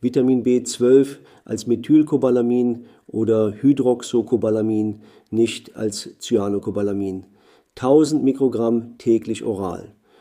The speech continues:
Noch besser, tausend Mikrogramm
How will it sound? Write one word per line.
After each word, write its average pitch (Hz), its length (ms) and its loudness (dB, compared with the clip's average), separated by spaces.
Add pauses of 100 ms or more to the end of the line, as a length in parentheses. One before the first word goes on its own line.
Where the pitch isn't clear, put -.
(160)
Noch 117 220 0
besser, 113 500 -2 (300)
tausend 139 500 2
Mikrogramm 117 720 -2